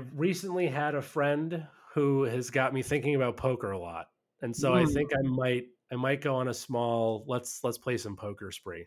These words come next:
Speaker 1: I think that might be my thing. That might be my new thing for the next
Speaker 2: Well,
Speaker 1: couple weeks.
Speaker 2: well, if you do, you know, just, just, just let me know. Like, I, I might, I might be interested in such a thing.
Speaker 1: Yeah, we might, uh, that, that might happen. Maybe we'll do a wingman poker tournament. That'd be fun.
Speaker 2: That would be a lot of fun.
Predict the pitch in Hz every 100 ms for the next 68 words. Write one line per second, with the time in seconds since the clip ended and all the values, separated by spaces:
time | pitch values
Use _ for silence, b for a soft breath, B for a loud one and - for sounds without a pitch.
0 | - 104 127 120 113 113 107 104 101 95
1 | 95 87 _ 113 110 107 110 104 98 98
2 | - 95 - 92 90 151 151 - - -
3 | 170 170 175 180 170 220 156 - 170 170
4 | 156 147 147 - 196 - _ - 208 -
5 | 123 120 170 180 220 220 277 143 107 123
6 | 127 - - - _ _ 120 143 - 127
7 | 151 208 196 - 139 196 302 170 131 131
8 | 135 120 123 117 117 117 143 247 _ _
9 | _ _ - 151 127 101 151 165 180 175
10 | 160 151 151 156 - 165 175 170 147 151
11 | 117 90 95 131 165 156 160 139 143 139
12 | 131 123 127 113 - 90 85 - 104 110
13 | 92 87 85 - - 127 165 151 135 107
14 | 104 120 131 - 92 87